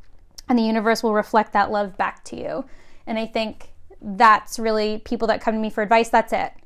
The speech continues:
'Cause if you have hate on the inside, that reflects on the outside, right? If you have joy on the inside, you're gonna go eat that donut. You're gonna have a great time with your friends. I think you posted something about Mother's Day brunch that was like, "Dude,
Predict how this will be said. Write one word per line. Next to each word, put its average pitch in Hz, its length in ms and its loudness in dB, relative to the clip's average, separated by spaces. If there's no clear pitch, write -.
'Cause 226 160 0
if 226 120 2
you 233 300 2
have 233 320 6
hate 220 340 0
on 226 140 2
the 220 100 -6
inside, 220 460 4
that 226 120 2
reflects - 460 -4
on 214 120 0
the 208 100 -6
outside, - 600 -8
right? 220 300 -2
If 233 180 -2
you 233 120 0
have 214 280 4
joy 202 320 4
on 226 200 6
the 247 120 2
inside, 262 600 4
you're 262 100 4
gonna 240 180 2
go 233 140 2
eat 220 180 -4
that 214 180 -2
donut. 202 400 -2
You're 214 100 -4
gonna 220 140 -4
have 208 140 -4
a 220 40 -4
great 214 300 -4
time 214 200 0
with 208 140 -2
your 214 80 2
friends. 202 640 0
I 240 80 0
think 247 200 4
you 262 40 0
posted 240 320 0
something 233 280 0
about 220 180 0
Mother's 202 380 -2
Day 214 160 0
brunch 202 320 2
that 214 120 0
was 214 140 -2
like, 214 220 -2
"Dude, 294 400 6